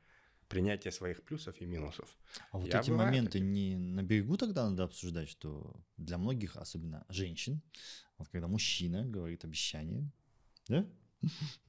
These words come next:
Speaker 2: Потом она же верит, она надеется, она ждёт. Да, может быть, сроков там точных не поставлено. Но вот я чувствую, что прям с женским полом это нужно прям очень аккуратно говорить, не приблизительно там год-два, а конкретные сроки прям давать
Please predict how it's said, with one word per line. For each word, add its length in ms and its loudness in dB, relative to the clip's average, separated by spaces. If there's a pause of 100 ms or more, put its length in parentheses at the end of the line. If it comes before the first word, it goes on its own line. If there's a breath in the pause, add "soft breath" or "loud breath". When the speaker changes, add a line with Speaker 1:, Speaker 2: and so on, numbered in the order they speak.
Speaker 2:
Потом 320 6
она 220 8
же 160 0
верит, 440 4
она 180 4
надеется, 640 6
она 160 4
ждёт. 460 2 (140)
Да, 240 4
может 260 2
быть, 140 -6
сроков 460 4
там 160 4
точных 500 0
не 60 -12
поставлено. 500 -6 (480 loud breath)
Но 120 0
вот 140 -2
я 80 0
чувствую, 400 -4
что 240 -2
прям 320 0
с 40 -2
женским 460 2
полом 360 8
это 180 2
нужно 260 4
прям 240 2
очень 420 2
аккуратно 600 2
говорить, 320 -2
не 140 -2
приблизительно 640 0
там 220 -2
год-два, 640 4
а 80 -10 (260 loud breath)
конкретные 580 0
сроки 480 2
прям 300 0
давать 400 2